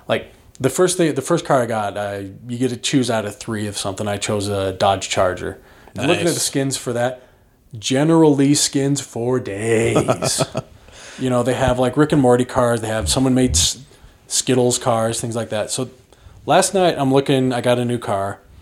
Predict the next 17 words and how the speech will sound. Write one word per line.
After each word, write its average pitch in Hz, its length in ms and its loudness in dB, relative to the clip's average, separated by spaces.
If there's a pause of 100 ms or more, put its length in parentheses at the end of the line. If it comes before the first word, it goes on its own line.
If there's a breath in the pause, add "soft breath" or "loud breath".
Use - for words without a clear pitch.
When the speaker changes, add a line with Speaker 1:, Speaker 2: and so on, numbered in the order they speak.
(580 soft breath)
Speaker 1:
I'm 101 340 -8
looking 123 220 -4
through 123 200 -6
skins. 107 260 -10
One 151 160 2
of 170 100 -2
them, 170 140 0
I 127 100 -4
got 127 100 0
a 127 60 -2
little 123 160 -2
white 113 240 -4
car, 113 240 -4
and 107 80 -4
I 104 80 -8
got, 104 300 -4 (440 soft breath)
and 131 280 -6